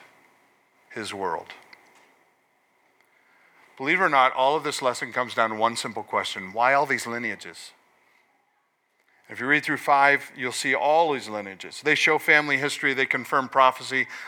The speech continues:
Lineages are really important for a lot of different things.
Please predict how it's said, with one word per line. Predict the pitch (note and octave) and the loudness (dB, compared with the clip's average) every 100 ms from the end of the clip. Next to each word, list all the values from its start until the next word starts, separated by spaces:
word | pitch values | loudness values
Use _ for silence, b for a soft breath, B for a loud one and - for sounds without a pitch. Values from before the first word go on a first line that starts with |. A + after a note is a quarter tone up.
| - | -2
Lineages | E3 F#3 D3+ D3+ | 4 4 2 0
are | D3 C3+ | 0 2
really | D3+ E3+ | 2 2
important | D3+ D3 C#3+ B2 | 2 0 0 0
for | C3 | 0
a | |
lot | B2+ C#3 | 4 4
of | C#3 | 4
different | C3+ C#3 C3 | 0 -2 -2
things. | C3+ | -2